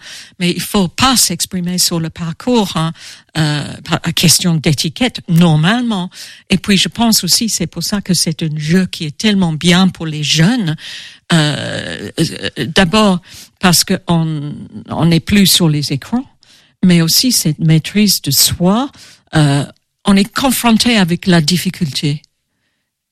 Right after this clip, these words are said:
Et, euh, ça aussi, c'est intéressant. C'est intéressant. Il faut pas, euh, non plus, comment dire, se fouetter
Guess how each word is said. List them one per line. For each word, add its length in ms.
Et, 320
euh, 140
ça 200
aussi, 260
c'est 120
intéressant. 720
C'est 200
intéressant. 600
Il 80
faut 140
pas, 260
euh, 240
non 180
plus, 360
comment 240
dire, 280
se 220
fouetter 720